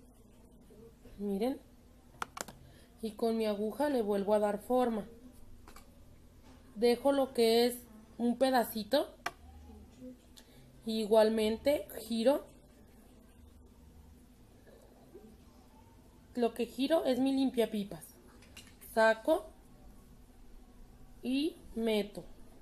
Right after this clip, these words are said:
De un limpiapipas nos tienen que salir dos lentes. Corto el excedente.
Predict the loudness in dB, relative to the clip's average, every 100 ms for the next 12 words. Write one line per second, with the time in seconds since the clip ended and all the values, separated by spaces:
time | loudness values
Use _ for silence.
0 | -20 -20 -20 -18 -2 2 4 2 0 0
1 | 0 0 0 -2 0 0 -2 -20 -20 -10
2 | -2 -2 0 -2 0 -2 -2 -2 0 0
3 | 0 -4 0 2 2 0 2 2 2 -2
4 | -8 -10 -20 -20 -20 -20 -20 -20 -20 -20
5 | -20 -20 -18 -18 -18 -20 -20 -20 -20 -20
6 | -20 -20 -20 -12 -12 -4 -4 2 4 4
7 | 0 -2 0 0 -2 -6 -12